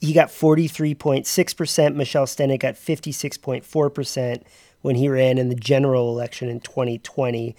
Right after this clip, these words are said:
So, you know, he, what he basically did was he got about, he got roughly the same as other Republicans historically in that district before it changed.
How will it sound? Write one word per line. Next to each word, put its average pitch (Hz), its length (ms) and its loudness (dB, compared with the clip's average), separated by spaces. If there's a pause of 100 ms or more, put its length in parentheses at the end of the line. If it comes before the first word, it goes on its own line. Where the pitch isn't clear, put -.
(420)
So, - 140 2
you 202 160 8
know, 156 220 8
he, 190 320 -4
what 226 140 8
he 233 100 8
basically 220 440 6
did 165 200 6
was 151 280 2 (300)
he 226 140 2
got 208 180 8
about, 156 400 8
he 196 140 0
got 190 200 6
roughly 180 460 4
the 156 140 4
same 147 340 4
as 127 140 0
other 143 260 4
Republicans 131 840 0
historically 131 640 -2
in 123 80 -4
that 120 200 -4
district 127 400 -8
before 127 320 -10
it 117 100 -14
changed. 123 520 -8